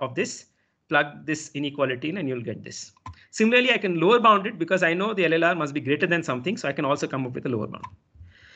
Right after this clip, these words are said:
Now, the logic is very simple. If I know that my sum L L R is less than a quantity, which is this upper bound, and the upper bound itself is less than this decision threshold beta,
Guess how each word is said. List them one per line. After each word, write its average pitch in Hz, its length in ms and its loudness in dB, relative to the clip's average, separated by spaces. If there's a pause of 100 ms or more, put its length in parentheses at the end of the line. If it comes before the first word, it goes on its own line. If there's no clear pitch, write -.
(160)
Now, 202 200 6
the 190 100 2
logic 269 360 6
is 190 100 2
very 170 200 4
simple. 170 360 -2 (420)
If 269 200 0
I 320 120 6
know 175 460 4
that 156 200 4
my 196 80 0
sum 190 320 2
L 202 100 4
L 175 120 6
R 113 240 0
is 160 140 -8
less 139 260 -2
than 220 200 0
a 214 80 -2
quantity, 143 580 -4
which 135 160 -6
is 165 100 -2
this 160 200 -8
upper 160 180 -2
bound, 120 300 0 (300)
and 185 180 2
the 196 80 4
upper 151 220 0
bound 269 300 2
itself 233 380 -2
is 226 140 -6
less - 220 0
than 190 200 0
this 170 140 -6
decision 170 420 -8
threshold 147 400 -4
beta, 113 320 -2